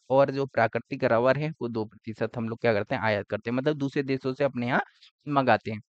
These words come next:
तो ये चीज़ आप लोग को ध्यान रखना है, स्टार्टिंग के कम से कम चार आप लोग याद रख सकते हैं और निर्यात के भी चार आप लोग याद रख सकते हैं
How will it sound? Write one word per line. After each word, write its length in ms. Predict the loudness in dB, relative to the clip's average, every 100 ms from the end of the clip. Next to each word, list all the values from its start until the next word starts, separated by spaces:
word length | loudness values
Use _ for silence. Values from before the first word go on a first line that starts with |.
| _ 6
तो 40 |
ये 100 | 8 8
चीज़ 160 | 6
आप 140 | 4 2
लोग 100 | -4
को 40 |
ध्यान 240 | -2 0 0
रखना 200 | -4 -6
है, 120 | -6
स्टार्टिंग 400 | 2 2 2 -4
के 60 | -2
कम 160 | -4
से 80 | -4 -6
कम 120 | -2
चार 220 | 2 4 4
आप 180 | 0
लोग 120 | -4 0
याद 180 | 0 0
रख 140 | -4
सकते 280 | -8 -8 -6
हैं 80 | -8 _ -20 -16 0
और 140 | 2 4
निर्यात 320 | 6 6 6 4
के 100 | -4
भी 100 | -2
चार 240 | 2 2
आप 160 | 2 -2
लोग 100 | 0
याद 220 | 2 2
रख 160 | -2 -6
सकते 260 | -14 -10 -6
हैं 180 | -6